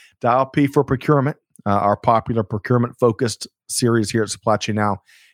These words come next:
is back at us, uh, twelve noon tomorrow. It's Tuesday, the seventeenth of August. So y'all join us for that. We've got a couple of, uh,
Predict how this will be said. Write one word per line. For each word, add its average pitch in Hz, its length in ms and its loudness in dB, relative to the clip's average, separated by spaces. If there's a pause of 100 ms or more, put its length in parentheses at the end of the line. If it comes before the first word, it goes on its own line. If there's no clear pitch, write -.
is 104 180 2
back 107 320 2
at 110 220 2
us, 101 260 -4
uh, 101 140 4
twelve 123 440 2
noon 120 300 0
tomorrow. 110 500 0
It's 90 120 -6
Tuesday, 113 640 2
the 92 100 -4
seventeenth 101 560 0
of 90 80 -6
August. 95 360 0
So - 60 -6
y'all 110 140 4
join 113 300 2
us 104 180 -2 (240)
for 107 140 0
that. 104 180 4
We've 107 140 -8
got 107 100 4
a 95 40 -2
couple 107 260 -2
of, 92 100 -2 (100)
uh, 95 220 0